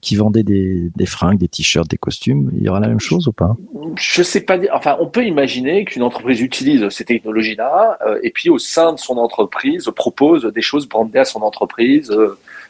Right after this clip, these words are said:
Speaker 2: le t-shirt de l'entreprise, et cetera. Sans pourtant le vendre, hein, derrière.
Speaker 1: Mhm.
Speaker 2: C'est à la main, j'allais dire, de l'entreprise. C'est là où ça devient intéressant. Comme aujourd'hui, on peut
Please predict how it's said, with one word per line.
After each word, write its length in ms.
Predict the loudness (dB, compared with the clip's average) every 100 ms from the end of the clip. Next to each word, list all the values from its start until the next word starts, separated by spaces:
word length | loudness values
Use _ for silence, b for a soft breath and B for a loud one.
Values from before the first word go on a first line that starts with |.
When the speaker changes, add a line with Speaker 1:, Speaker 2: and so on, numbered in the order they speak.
| _
Speaker 2:
le 140 | 0
t-shirt 300 | 0 0 2
de 80 | 4
l'entreprise, 500 | 2 2 -4 -2 -4
et 40 |
cetera. 300 | -2 0 2
Sans 140 | 0 -4
pourtant 260 | -4 0
le 60 | 2
vendre, 300 | 2 2 0
hein, 120 | -2
derrière. 460 | -4 -6 -6 -4 2
Speaker 1:
Mhm. 280 | 4 2 0 _
Speaker 2:
C'est 200 | -8 0
à 80 | 2
la 100 | 2
main, 320 | 0 0 0
j'allais 180 | -2 -4
dire, 180 | -6 -2
de 80 | 0
l'entreprise. 480 | 0 -2 -2 -2
C'est 100 | 2
là 100 | 4
où 60 | 4
ça 160 | 2 -6
devient 160 | -2
intéressant. 580 | -2 0 -2 0 -2 -4
Comme 220 | -2 0
aujourd'hui, 300 | 0 0 0
on 100 | -2
peut 340 | 2 4 4